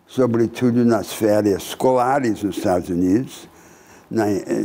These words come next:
a, a, eu cursei a escola primária nos Estados Unidos, mas passava as minhas férias com meu avô Otávio. Ah,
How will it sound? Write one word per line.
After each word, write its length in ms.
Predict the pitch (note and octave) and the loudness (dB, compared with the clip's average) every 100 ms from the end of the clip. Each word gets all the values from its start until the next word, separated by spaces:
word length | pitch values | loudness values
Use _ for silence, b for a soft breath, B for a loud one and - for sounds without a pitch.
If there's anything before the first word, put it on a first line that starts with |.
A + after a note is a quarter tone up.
| - - - | -4 -6 -10
a, 1040 | - - - - - - - - - - - | -14 -16 -16 -16 -16 -16 -12 -6 -6 -4 -2
a, 40 | |
eu 100 | G2+ | -2
cursei 600 | - A#2+ G#2+ - A#2 G#2+ | 0 -2 -2 0 2 2
a 80 | G#2 | 0
escola 440 | - - G#2 G#2 | -4 -2 0 0
primária 760 | F2+ A2 G#2 G2+ G2 G2 G2 F#2 | 0 0 2 2 0 2 2 2
nos 240 | A#2+ C#3 | 2 2
Estados 380 | - A#2 F#2+ F2 | 0 -2 -2 -2
Unidos, 520 | F#2+ F#2+ D3 - - B B B B B | 0 0 0 -4 -16 B B B B B
mas 280 | - A2+ G#2+ | -4 -4 -4
passava 640 | - B2 G#2+ B2+ A2 G#2+ G#2+ | -4 -4 -2 -2 -2 0 -2
as 100 | F#2+ | -2
minhas 300 | A2 G2 - | -2 -2 -4
férias 720 | A2+ G#2 G#2 G#2+ G#2 G#2+ - b b b b | 0 2 4 2 2 -2 -12 b b b b
com 120 | - | -2
meu 240 | A2+ A2 G#2+ | 2 2 2
avô 300 | G2 G2+ G2 | 0 2 0
Otávio. 680 | F#2+ A#2 G2 F#2 A2+ B2+ - b b b b b b b _ | 0 -2 -2 -2 -2 -2 -6 b b b b b b b _
Ah, 640 | - G#2+ G2+ G2 F#2 F#2+ G2+ | -8 -2 0 2 0 -4 -6